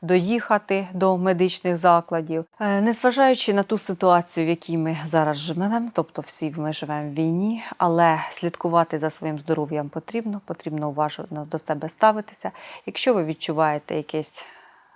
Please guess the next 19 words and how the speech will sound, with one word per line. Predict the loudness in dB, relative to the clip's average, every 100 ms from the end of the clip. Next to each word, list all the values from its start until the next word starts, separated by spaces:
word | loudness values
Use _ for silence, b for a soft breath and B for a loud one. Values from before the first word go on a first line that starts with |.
| _
загальну | -6 -4 -4 -6
слабкість, | 0 2 2 -2 -10
нездужання, | -10 -6 -2 -2 -4 -6
знову | -4 -4 -4
ж | -10
таки, | -14 -10
я | -8
вже | -8 -10 -6
повторювала | -6 0 0 0 -4
симптоми | -6 -8 -6 -6 -6
туберкульозу, | -8 -8 -8 -2 -2 -2 -4 B B -8
то | 0
не | 0
зволікайте, | 2 2 2 0 -4 -4
звертайтесь | -4 -2 4 4 2 -4
до | -6
свого | -4 -2 -2 -2
сімейного | -4 -2 0 0 -2 -4
лікаря, | -6 -8 -8 -10